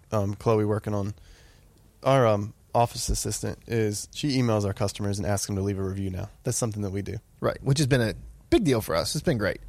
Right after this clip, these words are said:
Speaker 2: And not, not only that, we've, we've, we've, uh, put together forms of maintenance programs and things like that, how they can maintain and care for the
Speaker 1: Right.
Speaker 2: floor that we did, whatever that may be.
Speaker 1: Yeah, but, I mean, you know, in a sense, we're gaming the system a little bit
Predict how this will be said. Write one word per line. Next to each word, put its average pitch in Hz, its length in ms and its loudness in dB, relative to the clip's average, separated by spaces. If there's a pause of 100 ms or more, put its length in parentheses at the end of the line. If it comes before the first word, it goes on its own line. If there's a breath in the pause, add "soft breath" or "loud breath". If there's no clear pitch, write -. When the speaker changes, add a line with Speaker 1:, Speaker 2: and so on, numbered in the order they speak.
(260 loud breath)
Speaker 2:
And 208 100 2
not, 226 200 4
not 202 160 6
only 175 160 6
that, 147 220 6
we've, 135 320 4
we've, 135 320 4
we've, 127 360 2 (240)
uh, 131 160 8
put 156 180 2
together 147 240 6
forms 143 460 4
of 113 120 2
maintenance 135 320 2
programs 143 460 4
and 117 120 -2
things 127 160 0
like 120 140 2
that, 135 240 4 (340 loud breath)
how 135 240 4
they 131 100 6
can 123 140 0
maintain 123 400 4
and 110 80 -2
care 117 200 6
for 107 240 0 (300)
the 127 80 4
Speaker 1:
Right. 101 100 6
Speaker 2:
floor 120 180 6
that 107 100 2
we 113 140 0
did, 104 280 2
whatever 120 280 4
that 104 140 2
may 101 100 -2
be. 78 240 -6 (680)
Speaker 1:
Yeah, 147 160 4
but, 120 180 0
I 156 40 2
mean, 156 200 4
you 147 80 4
know, 113 220 4 (500)
in 147 120 4
a - 20 2
sense, 175 280 2
we're 127 80 2
gaming 127 280 4
the 107 80 0
system 117 300 0
a 101 40 0
little 98 140 0
bit 104 220 2